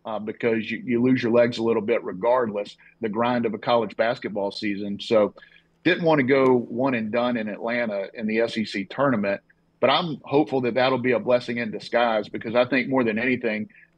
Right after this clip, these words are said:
this team needed rest, and, and I think we will see fresh legs tomorrow against a really good Charleston team.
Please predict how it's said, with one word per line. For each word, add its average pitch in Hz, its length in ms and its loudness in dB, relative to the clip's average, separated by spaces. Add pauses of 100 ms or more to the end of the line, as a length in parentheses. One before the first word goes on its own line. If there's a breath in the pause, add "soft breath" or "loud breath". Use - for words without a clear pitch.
this 123 180 -2
team 123 240 2
needed 110 260 2
rest, 123 460 4
and, 107 240 -2
and 113 100 -2
I 110 80 0
think 131 240 -2
we 120 80 0
will 123 200 2
see 120 180 -2
fresh 117 300 0
legs 113 500 0 (420)
tomorrow 120 320 0
against 123 240 -6
a 123 40 -2
really 123 200 0
good 113 160 -6
Charleston 110 420 -6
team. 113 380 -8